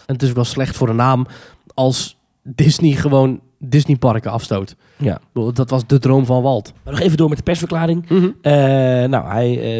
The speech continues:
Speaker 2: eh, Bob zegt dus over andere Bob dat zijn succes over de afgelopen zevenentwintig jaar zijn visionaire leiderschap laat zien.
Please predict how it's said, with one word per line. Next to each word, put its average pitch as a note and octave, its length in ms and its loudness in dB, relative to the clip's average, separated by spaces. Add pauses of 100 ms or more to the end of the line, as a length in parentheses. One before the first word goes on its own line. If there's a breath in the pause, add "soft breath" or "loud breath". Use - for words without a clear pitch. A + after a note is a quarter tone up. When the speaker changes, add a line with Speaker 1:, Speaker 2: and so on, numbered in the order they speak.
Speaker 2:
eh, A#2 100 -6
Bob C3 280 0
zegt C#3 200 -2
dus A2 100 -2
over G2+ 140 -4
andere C3+ 200 0
Bob B2+ 260 -2
dat A2 140 -6
zijn A#2 160 -4
succes B2 400 -4
over G#2+ 180 -4
de A#2 60 -2
afgelopen A2 280 -4
zevenentwintig C#3+ 800 2
jaar C3 300 -4 (220 loud breath)
zijn B2+ 320 -2
visionaire E3 680 4
leiderschap D#3+ 580 2
laat A2 200 -2
zien. D#2+ 320 -8